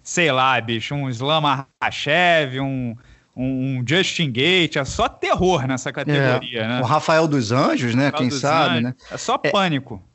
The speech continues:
Speaker 2: É, e assim, tem que deixar muito claro pra, pros nossos amigos e amigas que nos ouvem aqui,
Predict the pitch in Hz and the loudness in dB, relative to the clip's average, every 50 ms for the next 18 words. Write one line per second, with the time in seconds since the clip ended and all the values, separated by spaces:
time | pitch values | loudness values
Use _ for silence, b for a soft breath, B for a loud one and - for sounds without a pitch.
0 | _ - - 175 175 - 226 220 233 220 - - 208 180 143 127 - - 180 196 | _ -2 0 0 0 2 2 2 2 2 0 0 0 2 0 0 -2 -2 -4 -2
1 | - 196 175 185 160 - - 170 160 165 175 - - - 151 147 151 156 147 - | -2 0 0 0 2 2 2 0 0 0 -2 -4 -2 0 2 2 2 2 2 0
2 | - 160 151 143 139 131 123 117 110 110 - - 143 127 139 139 127 - 135 135 | 0 2 2 2 2 2 0 0 -2 -4 -4 -4 -2 -2 -2 -2 -4 -4 -2 -2
3 | 123 120 123 135 127 117 107 117 110 110 120 143 127 120 - - 131 120 113 104 | 0 0 0 0 0 -2 -2 -2 0 0 0 0 0 -2 -4 -2 -2 -2 -2 0
4 | 107 120 117 104 107 104 104 - - 139 147 165 143 - | 0 0 0 0 -2 -4 -6 -6 -4 -2 0 0 0 -2